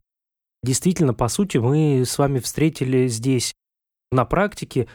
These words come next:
коллизию двух норм и такую достаточно частую юридическую проблему, когда одна норма не, может быть, там, чуть противоречит другой. Мы упомянули уже сто сорок четвертую статью У П К,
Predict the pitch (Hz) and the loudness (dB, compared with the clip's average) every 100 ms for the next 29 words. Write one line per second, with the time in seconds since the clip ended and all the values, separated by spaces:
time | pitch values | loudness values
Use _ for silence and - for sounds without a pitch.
0 | - 143 139 170 139 135 127 123 - 202 | -4 0 2 2 2 0 -2 -4 0 0
1 | 202 - 143 139 135 135 135 139 131 - | 0 0 0 2 2 0 -2 -2 0 0
2 | - - 127 117 - - 165 160 - 127 | -2 -2 -2 -4 -8 -2 0 0 -2 -4
3 | 127 123 - - 123 113 123 185 165 - | -4 -6 -8 -8 -6 -6 -2 0 0 -2
4 | 113 127 117 117 147 139 139 123 117 117 | -2 0 0 0 0 2 0 0 -2 -2
5 | 117 123 110 113 - 104 - 123 - - | -2 -2 -2 -4 -6 -8 -10 -6 -6 -4
6 | 123 123 127 - 117 127 135 120 98 _ | 0 0 0 -4 -6 -4 -2 -4 -6 _
7 | _ _ 127 131 131 135 143 135 123 123 | _ _ -2 0 0 0 0 0 0 0
8 | 127 127 - _ - - 135 - 123 - | 0 0 -4 _ -10 -2 -2 0 -4 -4
9 | - 214 226 127 - 131 - 123 113 - | 0 2 2 -2 -2 -2 -2 -2 -2 -4
10 | 113 123 110 | -4 -4 -4